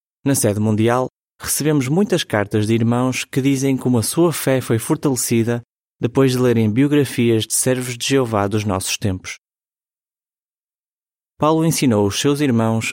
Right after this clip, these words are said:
a serem pacíficos. Parágrafo sete. Pergunta: o que aprendeu do conselho de Paulo em Romanos catorze, dezanove a vinte e um? Nós edificamos os nossos irmãos e irmãs quando dizemos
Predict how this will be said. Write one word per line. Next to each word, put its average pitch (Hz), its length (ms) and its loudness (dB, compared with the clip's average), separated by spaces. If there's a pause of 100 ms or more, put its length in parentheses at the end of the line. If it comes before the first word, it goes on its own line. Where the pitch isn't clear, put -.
a 107 80 -2
serem 101 320 0
pacíficos. - 800 -6 (1500)
Parágrafo 139 480 0
sete. - 440 -4 (160)
Pergunta: 110 480 0 (680)
o 214 80 -2
que 196 120 -2
aprendeu 104 420 2
do 107 100 0
conselho 107 480 0
de 107 120 -4
Paulo 123 480 0
em 139 100 0
Romanos 101 460 0
catorze, 117 580 -2
dezanove 123 460 -2
a - 20 -2
vinte 131 300 -2
e 156 60 0
um? 101 180 -2 (1600)
Nós 156 200 0
edificamos 113 560 -2
os 101 120 -4
nossos 123 280 -2
irmãos 98 380 0
e 110 60 0
irmãs 123 500 0
quando 139 340 -2
dizemos 127 640 0